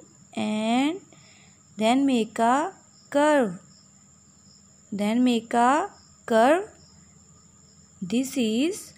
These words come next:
alphabet L. This is alphabet L. L for lemon. L for lemon.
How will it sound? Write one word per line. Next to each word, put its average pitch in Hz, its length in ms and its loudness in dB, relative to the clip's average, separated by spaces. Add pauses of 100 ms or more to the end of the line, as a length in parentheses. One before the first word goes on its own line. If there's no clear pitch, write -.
(120)
alphabet 220 840 0 (420)
L. 269 500 2 (120)
This 208 240 -4
is 311 320 -4
alphabet 233 880 0 (300)
L. 254 500 0 (2250)
L 214 260 -2
for 240 580 0 (580)
lemon. 226 1200 0 (420)
L 202 300 -4
for 254 640 0 (720)
lemon. 214 840 0